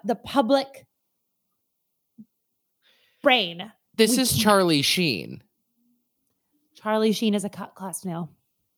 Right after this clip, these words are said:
Speaker 2: He is. 'Cause
Speaker 1: Try
Speaker 2: he thinks
Speaker 1: as you
Speaker 2: he's
Speaker 1: might.
Speaker 2: winning.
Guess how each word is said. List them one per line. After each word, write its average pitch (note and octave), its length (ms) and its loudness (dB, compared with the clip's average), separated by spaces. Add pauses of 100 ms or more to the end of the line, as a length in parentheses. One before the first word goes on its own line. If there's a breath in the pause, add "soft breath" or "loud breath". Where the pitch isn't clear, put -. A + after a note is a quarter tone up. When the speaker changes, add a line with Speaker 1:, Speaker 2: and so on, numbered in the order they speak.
(120)
Speaker 2:
He E3 140 -2
is. E3+ 580 0 (880 soft breath)
'Cause - 160 -6
Speaker 1:
Try C4+ 240 8
Speaker 2:
he D4+ 60 4
thinks - 200 2
Speaker 1:
as - 20 -12
you E4 80 4
Speaker 2:
he's C#4 60 2
Speaker 1:
might. A3+ 120 8
Speaker 2:
winning. B2+ 500 2